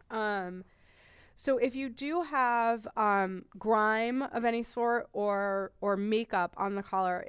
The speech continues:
you should pre-treat that using some kind of laundry pre-treatment spray like Shout, like Spray and Wash, anyone that you like that you have will do the trick.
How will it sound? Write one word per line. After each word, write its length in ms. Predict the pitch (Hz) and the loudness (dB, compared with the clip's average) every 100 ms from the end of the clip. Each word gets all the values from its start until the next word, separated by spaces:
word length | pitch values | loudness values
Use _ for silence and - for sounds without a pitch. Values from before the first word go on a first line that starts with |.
| - | -10
you 200 | 202 208 | -8 -8
should 460 | - - 254 226 | -6 2 2 2
pre-treat 760 | - - 254 254 - 240 220 - | -6 -8 -8 -8 -8 -8 -8 -4
that 240 | 190 185 | 0 0
using 720 | 196 196 202 196 190 190 196 | -2 -8 -6 -6 -6 -6 -8
some 260 | 196 254 277 | -6 -2 -2
kind 220 | - 233 | 0 -2
of 60 | 208 | 0
laundry 320 | 190 190 196 | -2 -2 -6
pre-treatment 720 | - 202 - 196 196 196 190 | -8 -12 -10 -10 -6 -8 -10
spray 640 | - 190 185 190 190 185 - | -8 -4 -2 -2 -6 -8 -10
like 500 | - 170 175 - - _ _ _ - | -10 -6 -6 -8 -16 _ _ _ -16
Shout, 720 | - 262 254 254 254 240 - _ | 0 4 6 6 2 0 -6 _
like 340 | 196 175 196 - | -6 -6 -8 -16
Spray 300 | - 269 269 | -6 -2 -2
and 160 | 262 240 | -2 -2
Wash, 840 | 226 226 220 214 220 - - - - | 0 0 0 -2 -4 -8 -16 -16 -12
anyone 400 | 208 202 226 220 | -10 -6 -6 -6
that 100 | - | -6
you 180 | 277 294 | -4 0
like 240 | 240 233 | 0 0
that 80 | 226 | -4
you 120 | - 202 | -10 -2
have 420 | 208 202 196 190 | 2 4 2 -2
will 80 | 190 | -10
do 180 | 208 | -8
the 80 | 196 | -12
trick. 400 | - 202 180 - | -8 -8 -8 -10